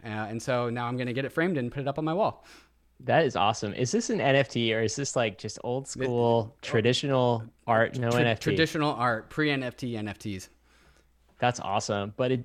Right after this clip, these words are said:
Speaker 2: is representative of crypto culture, crypto meme culture, and Uniswap, man. Good week to get that, too. Did you
Speaker 1: Absolutely.
Speaker 2: receive it on Uniswap launch day? Or is it
Speaker 1: Uh,
Speaker 2: had to
Speaker 1: couple,
Speaker 2: be
Speaker 1: couple days
Speaker 2: close?
Speaker 1: before. I've had it for a couple days now, yeah. Mm-hmm.
Speaker 2: That is awesome, man. Uh,
Speaker 1: Mm-hmm.
Speaker 2: very cool.
Speaker 1: So thank you so much, uh, Usama.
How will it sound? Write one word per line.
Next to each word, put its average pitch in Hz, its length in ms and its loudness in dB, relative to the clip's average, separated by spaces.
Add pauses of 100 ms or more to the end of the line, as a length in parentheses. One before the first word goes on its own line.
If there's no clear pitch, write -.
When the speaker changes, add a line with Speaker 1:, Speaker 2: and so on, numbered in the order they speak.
(120)
Speaker 2:
is 160 500 0
representative 123 800 0
of 131 140 -6
crypto 120 640 0 (120)
culture, 101 520 -6
crypto 120 240 -2
meme 110 220 -4
culture, 104 440 -4
and 113 180 -8
Uniswap, 117 460 -2
man. 110 220 -4
Good 156 200 -2
week 262 220 -4
to 143 80 4
get 151 220 2
that, 92 240 2
too. 131 100 -4
Did 98 220 2
you 110 100 -10
Speaker 1:
Absolutely. 143 380 0
Speaker 2:
receive 170 400 2
it - 160 6
on 147 280 6
Uniswap 139 500 4
launch 117 280 0
day? 170 400 6
Or 120 80 4
is 131 80 2
it 170 60 2
Speaker 1:
Uh, 185 80 4
Speaker 2:
had - 20 2
to - 80 0
Speaker 1:
couple, 165 220 4
Speaker 2:
be - 40 -2
Speaker 1:
couple 180 200 4
days 165 140 6
Speaker 2:
close? 151 100 -2
Speaker 1:
before. 123 100 -2
I've 113 100 -2
had 135 140 -2
it 120 60 -6
for 123 80 -4
a 110 40 -6
couple 113 220 -6
days 95 240 -8
now, 85 160 -10
yeah. 92 240 -6 (100)
Mm-hmm. 113 300 -8 (240)
Speaker 2:
That 123 160 2
is - 80 -4
awesome, 95 360 2
man. 95 260 2 (260)
Uh, 120 40 -2 (100)
Speaker 1:
Mm-hmm. 107 100 -2
Speaker 2:
very 117 160 -2
cool. 101 380 -4
Speaker 1:
So 139 120 2
thank 175 280 2
you 165 80 2
so 160 120 6
much, 165 300 4
uh, 127 200 2
Usama. 127 460 2